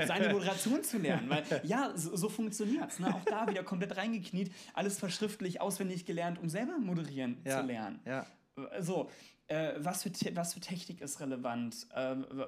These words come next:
Speaker 1: dann auch die ersten eig-, eigenen Investitionen zu tätigen. Boah, die erste Anlage kaufen, über
Speaker 2: Ja, ja.
Speaker 1: zweitausend Euro.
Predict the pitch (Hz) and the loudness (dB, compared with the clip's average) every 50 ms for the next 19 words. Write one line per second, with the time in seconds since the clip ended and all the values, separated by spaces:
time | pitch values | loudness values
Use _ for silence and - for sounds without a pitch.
0 | - 147 - - - - - 139 147 143 143 - - - - - - - - 131 | -6 -8 -12 -12 -10 -8 -4 -2 0 0 -2 -4 -8 -10 -8 -8 -8 -4 -2 -2
1 | 117 110 - - - - 107 120 131 131 - - 131 139 139 131 123 120 127 123 | -2 0 -2 -4 -4 -4 -2 0 0 0 0 0 0 2 2 2 2 0 0 -2
2 | - - - - - 147 170 175 - - - - 117 101 - 98 92 92 92 98 | -4 -6 -6 -4 -2 0 -2 -2 -2 -6 -8 -8 -8 -8 -8 -8 -10 -10 -10 -10
3 | 98 98 98 98 101 98 92 104 - - 80 69 117 160 170 123 95 - - - | -10 -10 -8 -6 -6 -4 -4 -4 -4 -6 -6 -6 -4 -4 -4 -6 -6 -10 -10 -12
4 | - - - 92 92 90 - 104 110 113 113 120 127 - 107 117 117 113 110 - | -12 -12 -12 -12 -12 -12 -10 -8 -6 -6 -6 -4 -6 -6 -6 -6 -6 -6 -6 -6
5 | - - 147 147 120 92 90 | -4 -4 -4 -4 -4 -8 -10